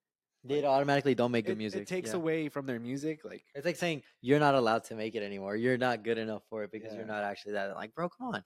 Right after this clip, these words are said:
Speaker 1: Like, let 'em cook. 'Cause they're cooking,
Speaker 2: Literally,
Speaker 1: bro.
Speaker 2: it's
Speaker 1: They're
Speaker 2: like,
Speaker 1: really
Speaker 2: it's,
Speaker 1: damn
Speaker 2: it's
Speaker 1: good.
Speaker 2: like a chef. It's like,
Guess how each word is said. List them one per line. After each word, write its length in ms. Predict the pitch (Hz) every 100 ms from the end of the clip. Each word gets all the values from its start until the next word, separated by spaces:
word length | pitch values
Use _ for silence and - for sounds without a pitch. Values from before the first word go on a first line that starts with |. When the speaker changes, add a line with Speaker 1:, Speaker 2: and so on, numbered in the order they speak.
| _ _ _ _ _ _ _
Speaker 1:
Like, 320 | 123 123 113 _ _ -
let 200 | 107 165
'em 100 | 208
cook. 440 | 254 302 131 - _ -
'Cause 140 | 143
they're 140 | 202
cooking, 280 | 233 190 226
Speaker 2:
Literally, 240 | 190 180 156
Speaker 1:
bro. 100 | 147
Speaker 2:
it's 60 | 175
Speaker 1:
They're 80 | 185
Speaker 2:
like, 240 | 196 -
Speaker 1:
really 360 | 120 160 156 131
Speaker 2:
it's, 80 | 107
Speaker 1:
damn 280 | 127 120 110
Speaker 2:
it's 80 | 104
Speaker 1:
good. 120 | 110
Speaker 2:
like 180 | 185 165
a 60 |
chef. 460 | 156 - 131 127 -
It's 180 | 123 -
like, 200 | 117